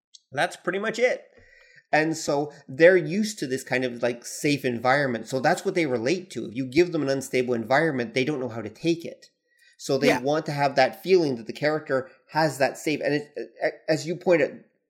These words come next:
Speaker 1: in modern stuff, like, take a look at My Hero Academia, for example, which, again, is a mega popular one, again, following the Naruto formula. The characters do have their fights and everything, and then they'll do a couple issues where the characters basically just hang around, they go to the mall, they, like,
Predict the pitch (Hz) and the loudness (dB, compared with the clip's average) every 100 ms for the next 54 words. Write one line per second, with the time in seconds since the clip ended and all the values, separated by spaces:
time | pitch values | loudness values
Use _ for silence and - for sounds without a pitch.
0 | _ _ 156 160 156 151 160 208 185 - | _ _ -2 0 0 0 2 2 -2 -4
1 | - 143 139 135 165 165 156 147 135 117 | -2 -2 0 0 0 2 2 4 4 4
2 | 131 139 139 135 123 120 135 135 117 110 | 4 6 8 6 6 2 2 4 2 4
3 | 123 104 110 104 107 110 123 - 139 135 | 4 4 2 0 -2 -2 -6 -6 -4 0
4 | 117 117 - 120 117 123 120 - 127 135 | 0 -2 2 2 6 4 4 4 6 8
5 | 139 127 127 120 131 127 123 117 117 123 | 10 10 10 6 6 4 4 -2 0 2
6 | 127 123 117 113 110 - 156 170 127 92 | 2 2 0 0 -2 -2 -2 0 -2 -4
7 | - - - - _ _ _ _ _ 147 | -14 -20 -20 -20 _ _ _ _ _ 6
8 | 196 196 139 - 185 165 131 127 - 226 | 8 8 4 10 12 12 10 8 8 6
9 | 233 185 151 147 147 147 180 180 202 196 | 8 6 6 6 2 0 2 6 6 6
10 | 180 185 180 185 170 180 202 170 131 143 | 8 8 6 0 4 4 6 2 2 -2
11 | 139 160 160 143 139 156 160 135 - 139 | 0 0 0 0 0 0 -2 -8 0 2
12 | 139 127 127 127 127 120 127 127 131 123 | 4 4 4 4 2 2 2 2 0 2
13 | 117 117 120 120 120 113 113 110 113 | 4 4 2 0 -2 -2 -4 -2 -6